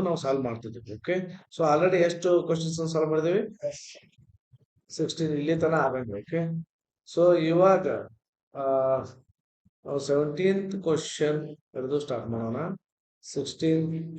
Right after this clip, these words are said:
ಇಲ್ಲಿಗೆ ಮುಗೀತು. So that are seventeen question. Seventeenth also completed. Eighteenth also completed. So nineteenth ನಾವು ಸ್ಟಾರ್ಟ್. ಓಕೆ, ಅಂದ್ರೆ ಟೂ ಮಾರ್ಕ್ಸ್ ಕಂಪ್ಲೀಟ್ ಮಾಡಿದ್ವಿ, ತ್ರೀ ಮಾರ್ಕ್ಸ್ ಕ್ವಶನ್ಸ್ ನಾವು ಡಿಸ್ಕಸ್ ಮಾಡೋಣ. ಓಕೆ, ಇದು ತ್ರೀ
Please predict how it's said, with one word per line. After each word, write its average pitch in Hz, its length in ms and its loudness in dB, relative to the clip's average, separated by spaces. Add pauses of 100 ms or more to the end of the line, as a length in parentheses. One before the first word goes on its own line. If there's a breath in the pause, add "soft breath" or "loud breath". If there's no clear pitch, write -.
ಇಲ್ಲಿಗೆ 139 340 0
ಮುಗೀತು. 127 360 -2 (880)
So 127 60 -10 (140)
that 131 240 -2
are 202 120 0 (220)
seventeen 127 440 -4 (100)
question. - 220 -10 (100)
Seventeenth 190 520 2
also 202 240 2
completed. 123 360 -2 (640)
Eighteenth 170 420 6
also 180 260 -4
completed. 120 400 -4 (460)
So 185 80 6 (240)
nineteenth 170 560 4 (180)
ನಾವು 175 360 4
ಸ್ಟಾರ್ಟ್. - 280 -4 (360)
ಓಕೆ, 190 180 0 (480)
ಅಂದ್ರೆ 208 160 8 (140)
ಟೂ 220 80 12 (140)
ಮಾರ್ಕ್ಸ್ 226 300 8
ಕಂಪ್ಲೀಟ್ 196 280 8
ಮಾಡಿದ್ವಿ, 190 260 6 (120)
ತ್ರೀ 202 120 4 (160)
ಮಾರ್ಕ್ಸ್ 190 260 2
ಕ್ವಶನ್ಸ್ 180 320 -2 (100)
ನಾವು 190 120 4 (100)
ಡಿಸ್ಕಸ್ 143 340 -6
ಮಾಡೋಣ. 98 240 -12
ಓಕೆ, 180 160 -4 (1080)
ಇದು 165 120 4 (160)
ತ್ರೀ 160 120 4